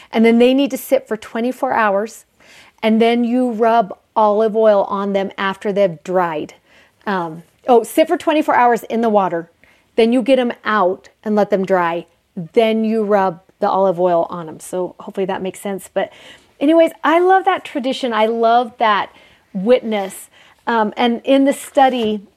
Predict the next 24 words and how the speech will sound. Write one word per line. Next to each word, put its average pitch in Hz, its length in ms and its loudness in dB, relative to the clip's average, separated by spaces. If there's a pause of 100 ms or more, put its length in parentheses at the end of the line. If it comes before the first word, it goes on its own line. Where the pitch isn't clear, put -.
(120)
on 233 180 0
this 226 240 -2
day, 202 400 2 (640)
the 226 140 0
question 262 520 0
is, 220 380 2 (300)
what 262 280 2
feelings 277 520 0
do 254 100 -4
you 233 240 -2
experience 226 640 -2
when 214 140 -2
you 208 160 -2
think 202 280 -2
about 196 280 0
Jesus 196 420 -6
Christ's - 560 -4 (100)
resurrection? 190 840 -4 (580)
And 247 120 2
that 349 220 0
might 339 260 2
be 330 140 6
a 285 100 8
really 247 520 0